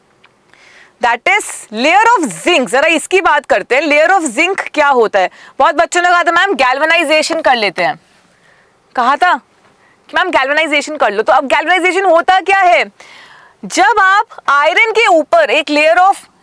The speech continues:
zinc डिपॉजिट करा देते हो, उससे हम क्या कहते हैं, galvanization। It's the process of depositing a layer of zinc on iron। So main thing,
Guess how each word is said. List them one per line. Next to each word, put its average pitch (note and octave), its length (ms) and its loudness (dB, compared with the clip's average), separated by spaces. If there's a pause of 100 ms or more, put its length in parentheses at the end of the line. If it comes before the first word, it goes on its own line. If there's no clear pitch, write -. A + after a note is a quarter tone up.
(240)
zinc G4+ 280 -2 (640)
डिपॉजिट C4+ 540 0
करा A3+ 280 0
देते G#3 260 -2
हो, C#4+ 100 4
उससे D4+ 360 0
हम C4 100 -2
क्या C4 160 0
कहते G#3+ 260 -4
हैं, D#4 80 -2
galvanization। F#3+ 720 -2 (260)
It's A#3 180 -8
the C4+ 120 0
process C4+ 340 2
of C#4+ 120 -2
depositing C4 640 -2 (300)
a B3 80 0
layer C#4 280 0
of F4+ 140 2 (320)
zinc F#4 380 -2 (460)
on C4 220 4 (240)
iron। G3 480 -2 (1000)
So A#3+ 120 -10
main C#4 360 0
thing, F4+ 340 -2